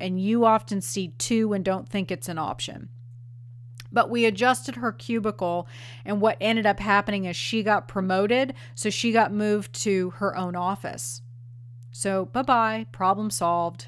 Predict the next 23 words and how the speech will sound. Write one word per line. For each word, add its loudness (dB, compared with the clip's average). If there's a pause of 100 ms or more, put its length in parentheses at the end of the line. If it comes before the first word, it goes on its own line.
you -8
know, -2
but -6
she 0
didn't 2
see 0
that 0 (180)
as -8
an -2
option. -6 (420)
So -4
trust 2 (160)
the -2
universe. -2 (460)
It -2
sees 0
and 2
knows 0
far 8
more 4 (240)
than -6
you -6
do. -10